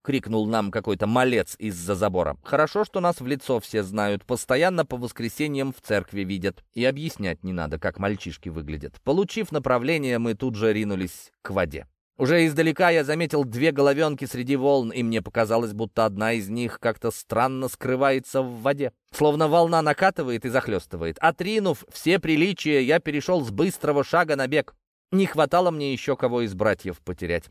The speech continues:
«Братец Рома, там Иван тонет!» — донесся до меня крик Игоря, который заметил мое приближение. Похолодев от осознания услышанного, я прямо в одежде,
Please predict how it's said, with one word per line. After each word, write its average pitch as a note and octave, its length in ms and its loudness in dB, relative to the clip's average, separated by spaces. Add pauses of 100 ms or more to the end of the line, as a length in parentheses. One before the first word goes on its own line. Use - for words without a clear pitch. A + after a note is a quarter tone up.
«Братец D4+ 480 2
Рома, D4 360 4
там E4 280 2
Иван E4+ 360 4
тонет!» — B3 520 0 (180)
донесся C3+ 520 0
до C3 100 -2
меня C3+ 240 0
крик C#3 360 -2
Игоря, G3+ 360 2
который D3 360 0
заметил D3+ 480 0
мое B2+ 260 2
приближение. F#2+ 680 -4 (800)
Похолодев A#2+ 560 0
от C3 180 -2
осознания B2 600 0
услышанного, G#2 840 -4 (140)
я A2 160 0
прямо C#3+ 260 -2
в A2+ 80 0
одежде, A#2 520 -2